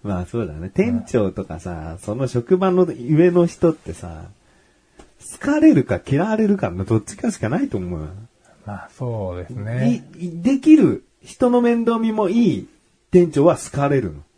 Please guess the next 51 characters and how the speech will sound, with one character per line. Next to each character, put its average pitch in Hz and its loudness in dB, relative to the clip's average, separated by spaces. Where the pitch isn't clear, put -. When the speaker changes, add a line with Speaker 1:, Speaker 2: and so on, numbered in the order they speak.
Speaker 2:
う 110 -8
ん。 82 -8
Speaker 1:
そ 247 0
れ 311 2
が 262 4
で 220 2
き 302 4
な 240 4
い 143 2
と 165 6
も 135 2
う - -12
嫌 147 4
わ 160 6
れ 147 4
る 139 4
ん 110 0
だ 82 -6
も 78 -12
ん。 - -18
Speaker 2:
う 98 -10
ん。 90 -12
Speaker 1:
で、 147 0
ど 185 6
っ 196 -8
ち 240 -8
か 233 4
だ 143 4
よ 92 -4
ね。 82 -10
Speaker 2:
個 160 0
人 269 -4
的 262 -2
に 247 -4
こ 190 4
う、 180 2
人 208 2
間 247 4
的 226 0
に 220 2
優 214 0
れ 214 6
て 185 2
る 165 2
な 175 0
っ 175 -6
て 143 -2
い 120 0
う 113 -2
人 117 -4
は、 110 2